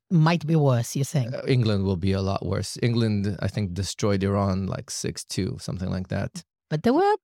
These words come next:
Speaker 1: big surprises this week
Speaker 2: Oh,
Speaker 1: in
Speaker 2: yes.
Speaker 1: soccer.
Speaker 2: Yes. Uh, by the way,
Speaker 1: Japan,
Speaker 2: I wanna
Speaker 1: Germany?
Speaker 2: pause us for a second and introduce our guest, Vikram. Vikram, I will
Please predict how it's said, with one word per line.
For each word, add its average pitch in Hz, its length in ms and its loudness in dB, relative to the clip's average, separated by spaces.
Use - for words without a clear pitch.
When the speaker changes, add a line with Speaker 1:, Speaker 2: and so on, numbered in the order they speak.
Speaker 1:
big 294 180 0
surprises 285 960 0
this - 240 0
week 139 540 -2
Speaker 2:
Oh, 113 320 4
Speaker 1:
in 113 80 2
Speaker 2:
yes. 160 260 2
Speaker 1:
soccer. 147 280 2
Speaker 2:
Yes. 135 340 2
Uh, 139 160 4
by 139 160 4
the 143 80 2
way, 147 100 6
Speaker 1:
Japan, 185 200 2
Speaker 2:
I - 20 4
wanna 147 160 4
Speaker 1:
Germany? 190 240 4
Speaker 2:
pause 139 240 4
us 139 160 2
for - 140 -2
a 113 40 2
second 110 480 0
and 117 160 2
introduce 113 640 0
our 107 580 2
guest, 107 280 0
Vikram. 113 420 0
Vikram, 131 400 2
I 117 440 0
will 110 360 -2